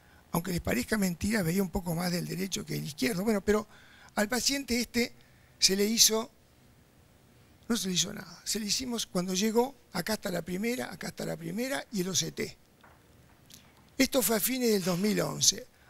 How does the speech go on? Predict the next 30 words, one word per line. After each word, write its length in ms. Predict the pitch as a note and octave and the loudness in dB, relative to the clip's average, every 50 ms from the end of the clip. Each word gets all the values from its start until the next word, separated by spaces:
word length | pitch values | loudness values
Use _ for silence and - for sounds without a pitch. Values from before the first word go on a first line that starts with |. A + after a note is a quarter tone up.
| - - | -8 -2
A 100 | - F#3+ | 0 0
comienzos, 640 | E3+ - G3 G3 G3+ A#3 B3 A#3+ A#3 G3 F3+ F#3+ E3 | 2 2 2 2 4 2 2 2 2 0 0 0 -2
o 80 | E3+ E3+ | 0 0
sea, 180 | - G3+ G#3 | 2 2 2
varios 300 | G3+ A3 A3+ G#3+ G#3+ G3 | 2 2 2 2 2 2
meses 320 | F3+ G3 G#3+ F#3+ F3+ F#3 F#3+ | 2 2 2 4 4 4 2
después, 500 | G#3 G#3+ G#3 - A3 A3+ B3+ B3+ - - - - - - - - - - - - - - - - - - - - - - - - - - | 0 0 2 2 2 2 2 0 -2 -4 -10 -18 -20 -20 -20 -20 -20 -20 -20 -20 -20 -20 -20 -20 -20 -20 -20 -20 -20 -20 -20 -20 0 2
cuando 280 | - G#3+ A3 A3 A#3 | 4 4 6 4 4
vino 260 | A#3+ D4 E4 D#4+ C#4+ A#3 | 2 2 0 2 2 2
acá, 380 | G3+ - A3 A#3 F#3 - - - _ _ - _ - - - - - - - - | 2 4 4 4 4 2 -2 -10 _ _ -20 _ -20 -20 -20 -20 -20 -20 -6 0
se 180 | - - G#3+ | 2 2 2
le 80 | G#3+ B3 | 4 4
hizo 180 | A#3 - A3+ | 4 4 6
rayo 260 | G3+ G#3+ G#3+ F#3 F#3 F3 | 6 4 4 4 2 0
láser 380 | E3 D#3+ B2+ A2+ - - - - - - - _ - - - - - - - - | 0 0 2 2 2 2 -2 -10 -18 -20 -20 _ -20 -20 -20 -20 -20 -20 -4 2
a 120 | - - F#3+ | 4 6 6
esto 260 | G#3 F3 - - F#3+ | 6 4 0 -4 -4
que 100 | F3 E3+ | -4 -4
aparecía 500 | D#3+ D#3+ D#3+ D#3+ E3 D#3+ - G3 E3 E3 | -4 -4 -4 0 2 2 2 2 0 -2
acá. 220 | D#3 - - - - | -4 -4 -6 -8 -8
Fue 260 | - - G#3 B3+ - | -8 -8 -6 -4 0
ese 180 | - - G#3+ G3 | 2 2 2 2
mismo 300 | G#3 A3 G#3 F#3+ F3 E3 | 2 0 0 -2 -4 -6
día. 300 | - - C3+ - - - - - - - - - - - - - | -6 -8 -8 -12 -14 -18 -20 -20 -20 -20 -20 -20 -20 -20 -2 2
Y 100 | - B3 | 6 6
acá, 420 | C4+ B3+ - - A#3+ B3+ C4+ C#4 - - - - - - - - - - - - | 6 6 6 6 4 4 4 0 -6 -18 -20 -20 -20 -20 -20 -20 -20 -20 -2 2
y 80 | A3 | 4
en 80 | A3 A3+ | 4 4
el 120 | A3+ A3+ | 4 2
izquierdo 760 | C4+ C4 G3+ - - A3+ A#3 A#3 A3+ A3+ A3+ A3+ A#3+ C#4 - | 0 -6 -8 -4 0 4 6 6 6 6 4 2 2 -2 -6